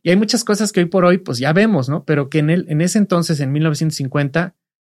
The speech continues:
eh, como tú bien dijiste también, en estos años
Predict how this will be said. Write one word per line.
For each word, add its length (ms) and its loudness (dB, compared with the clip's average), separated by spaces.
eh, 180 -2
como 200 2
tú 60 4
bien 140 2
dijiste 320 -2
también, 340 -4
en 180 -4
estos 340 0
años 460 2